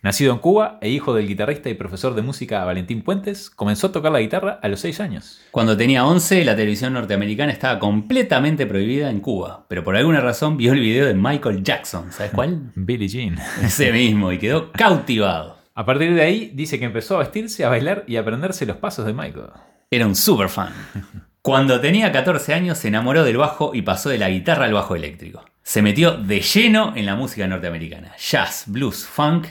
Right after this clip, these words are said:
Speaker 2: cosa que
Speaker 1: No le gustó mucho a su padre.
Speaker 2: que no pudo hacer mucho, ¿no?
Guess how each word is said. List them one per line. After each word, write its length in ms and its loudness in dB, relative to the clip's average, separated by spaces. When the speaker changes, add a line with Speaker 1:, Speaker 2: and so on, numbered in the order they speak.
Speaker 2:
cosa 360 0
que 380 0
Speaker 1:
No 220 -4
le 100 2
gustó 220 0
mucho 160 -2
a 40 2
su 100 -6
padre. 240 -2
Speaker 2:
que 300 2
no 160 0
pudo 180 4
hacer 180 -2
mucho, 320 -2
¿no? 200 -8